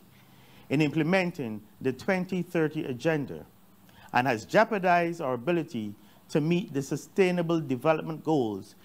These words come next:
within the agreed time frame. Above all, it has exacted a horrific toll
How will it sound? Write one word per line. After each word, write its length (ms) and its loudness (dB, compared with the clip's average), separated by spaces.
within 340 0
the 140 2
agreed 440 0
time 280 0
frame. 360 -14
Above 300 2
all, 440 2
it 100 -4
has 140 0
exacted 720 0
a 80 -4
horrific 680 -2
toll 460 0